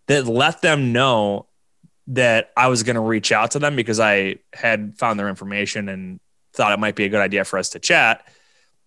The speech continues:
Um, so I th-, I don't know. Right now though, it's email for me, but it used to be email leading into a cold call. In-person networking, I mean, it is super valuable, but it's just, it's not an efficiency type of thing.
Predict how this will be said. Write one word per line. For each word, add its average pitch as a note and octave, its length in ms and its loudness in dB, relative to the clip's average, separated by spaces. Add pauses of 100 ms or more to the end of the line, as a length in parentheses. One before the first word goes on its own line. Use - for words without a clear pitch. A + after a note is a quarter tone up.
(100)
Um, F#2+ 600 0 (760)
so - 260 4
I G3+ 60 4
th-, A3+ 160 -4 (140)
I G#3+ 100 2
don't C4 100 4
know. A#2+ 160 2
Right D#3+ 140 2
now C3+ 200 2
though, G3+ 120 2
it's - 180 -2
email A2 300 -4
for - 120 -18
me, - 220 -18
but B2 160 0
it B2 40 2
used E3 280 4
to F3+ 60 -2
be A#2+ 500 0 (480)
email D#3 380 4
leading B2 240 2
into G#2+ 180 0
a F#2 80 -2
cold F2+ 260 -6
call. F#2 280 -4
In-person F#3+ 580 0
networking, F#3+ 600 0 (560)
I B2+ 100 0
mean, C#3 200 4
it G3 120 4
is C3 200 4
super C#3 460 4
valuable, C3+ 640 2
but C3+ 180 0
it's A2+ 240 -2
just, - 280 0 (120)
it's A2+ 320 -14
not D3 180 0
an A#2+ 140 0
efficiency G2 600 -4
type E2+ 220 -16
of - 100 -20
thing. - 120 -20